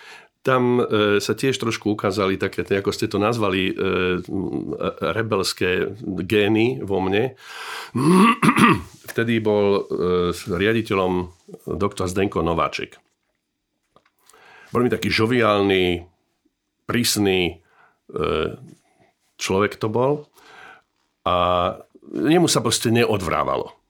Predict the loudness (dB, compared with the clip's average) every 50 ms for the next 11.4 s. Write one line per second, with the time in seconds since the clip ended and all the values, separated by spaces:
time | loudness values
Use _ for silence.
0 | _ _ _ -2 0 0 2 4 4 4 4 4 2 2 2 2 2 2 2 2
1 | 2 2 0 0 0 0 0 0 0 0 2 2 2 2 4 4 4 4 2 0
2 | -2 -6 -4 -2 0 0 2 2 2 2 0 -2 -2 0 2 2 2 2 0 0
3 | 0 2 2 2 2 2 0 0 0 0 -2 -4 -8 _ _ _ -2 2 4 4
4 | 4 4 2 2 0 0 0 2 0 0 0 -2 -4 -8 -14 _ _ _ _ _
5 | _ _ _ _ _ _ _ _ _ _ _ -6 -6 -4 -6 -8 -8 -12 -20 -20
6 | -20 -20 -18 -18 -18 -18 -16 -18 -18 -18 -10 -4 -2 0 0 0 0 -2 -2 -2
7 | 0 0 2 2 4 4 4 4 4 2 0 0 -4 -10 -12 -10 -10 -10 -10 -12
8 | -14 -20 -20 _ -12 -8 -4 -2 0 2 2 2 2 2 2 2 2 2 2 0
9 | 0 0 -2 0 0 2 2 2 2 2 2 2 2 2 0 0 0 0 0 0
10 | 0 0 -2 0 0 0 0 0 0 0 -2 -4 -4 -2 -2 0 0 2 0 0
11 | 0 -2 -2 0 0 0 -2